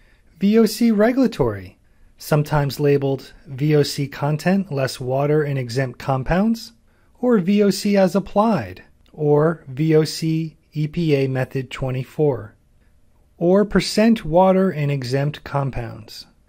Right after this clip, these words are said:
You will need to have at least two of the above three pieces of information for each component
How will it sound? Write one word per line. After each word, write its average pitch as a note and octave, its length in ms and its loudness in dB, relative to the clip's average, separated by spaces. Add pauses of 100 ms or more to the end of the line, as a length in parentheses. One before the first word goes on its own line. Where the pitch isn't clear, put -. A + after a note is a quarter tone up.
(460)
You E3+ 180 4
will F#3+ 80 6
need G#3+ 260 6
to F#3+ 120 2
have F3+ 220 4
at D#3+ 120 0
least F#3 320 0
two B3+ 260 2
of A3 80 0
the F3 120 4
above D3 420 0
three G#3+ 360 0
pieces E3+ 540 -2
of C#3 220 -6
information D3 760 -2
for C#3 180 -6
each D#3+ 280 -6
component D#3 580 -2